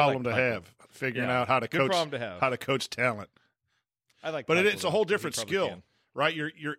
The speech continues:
Speaker 2: yeah, your game plan has to be maybe a little different, allow some shots that you wouldn't allow.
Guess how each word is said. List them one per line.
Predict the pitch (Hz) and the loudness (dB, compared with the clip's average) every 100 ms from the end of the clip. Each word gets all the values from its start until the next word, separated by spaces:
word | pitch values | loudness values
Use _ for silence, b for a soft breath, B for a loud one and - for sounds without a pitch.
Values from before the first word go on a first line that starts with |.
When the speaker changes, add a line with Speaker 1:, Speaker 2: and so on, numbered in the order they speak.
| _ _ _ | _ _ _
Speaker 2:
yeah, | 147 | -2
your | 180 127 | -2 -2
game | 113 160 165 | 2 2 2
plan | - 165 160 | -2 -2 0
has | 156 156 | 0 -2
to | 151 | -2
be | 139 160 | -2 -2
maybe | 151 156 151 | 0 -2 -2
a | |
little | 151 151 | -2 -2
different, | 135 151 151 151 143 | 0 -2 0 -6 -2
allow | 131 143 147 | 2 2 2
some | 143 - 143 | -2 -6 -4
shots | - 143 143 156 | -2 2 2 2
that | 147 135 | -4 -6
you | 135 | -4
wouldn't | 156 156 | -4 -4
allow. | 139 143 143 143 143 | 0 2 4 2 -2